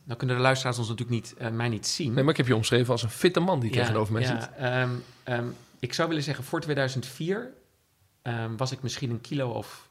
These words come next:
Speaker 1: vier, vijf zwaarder. Maar dat, dat, dat zet nog geen zoden aan de dijk. Maar nou komt het,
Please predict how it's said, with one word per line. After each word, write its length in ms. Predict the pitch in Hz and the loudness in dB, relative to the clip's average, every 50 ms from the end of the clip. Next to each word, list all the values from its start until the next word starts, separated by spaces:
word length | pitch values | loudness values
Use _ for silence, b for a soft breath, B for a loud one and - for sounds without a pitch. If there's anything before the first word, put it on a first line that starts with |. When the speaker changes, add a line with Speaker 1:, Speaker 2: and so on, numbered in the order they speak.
| _ | _
Speaker 1:
vier, 340 | - - - - 165 156 139 | -20 -18 -6 -4 -2 -2 -2
vijf 220 | - - 113 113 | 0 -2 -2 -2
zwaarder. 440 | - - - 117 107 120 139 135 151 | -2 -2 -2 0 0 0 -2 -2 -2
Maar 120 | 131 123 110 | -2 -2 -2
dat, 200 | 113 110 - - | -2 -6 -6 -8
dat, 260 | - 123 - - - - | -8 -8 -8 -8 -12 -10
dat 180 | - - - | -10 -8 -4
zet 140 | - 127 - | -4 -4 -2
nog 100 | - 107 | -2 -2
geen 120 | 113 104 | -2 -2
zoden 260 | 95 113 120 131 147 139 | 0 0 0 0 -2 -2
aan 60 | 139 | -4
de 60 | 135 | -2
dijk. 360 | 120 131 139 165 202 - - b b b b b b b b b b b | 0 -2 -2 -2 -6 -10 -14 b b b b b b b b b b b
Maar 140 | - 117 | -2 0
nou 120 | 117 123 - | 0 0 4
komt 260 | - 202 214 202 - | 4 4 4 4 2
het, 340 | - - - - - - | 0 -2 -2 -6 -10 -14